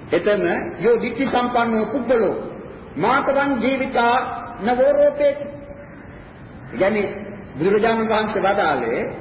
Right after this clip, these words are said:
යෝ දිට්ඨි සම්පන්නෝ පුද්ගලෝ මාතවං ජීවිතා වෝරෝපේති ඉති නේතං ඨානං විජ්ජති. පිතරං ජීවිතා වෝරෝපේති ඉති නේතං ඨානං විජ්ජති. එයාදි වශයෙන් ඒ මාව මැරීම,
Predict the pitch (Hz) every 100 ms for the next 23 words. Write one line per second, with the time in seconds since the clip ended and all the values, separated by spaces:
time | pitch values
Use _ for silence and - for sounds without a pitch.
0 | - - 214 233 233 226 294 254 240 247
1 | 277 269 247 - 240 220 220 196 254 220
2 | 214 240 233 247 247 196 220 226 233 226
3 | 196 202 220 214 - 202 190 170 - 233
4 | 220 220 247 233 208 202 233 247 277 254
5 | 262 175 - - - - - - 226 269
6 | 269 262 226 240 240 233 220 214 214 214
7 | 208 190 185 180 175 233 220 226 233 226
8 | 202 190 226 247 277 254 - - - -
9 | - - - - - - - - - -
10 | 190 202 196 202 240 208 135 - - -
11 | - - - - - - 180 185 165 143
12 | - - - - - 139 180 214 220 226
13 | 247 262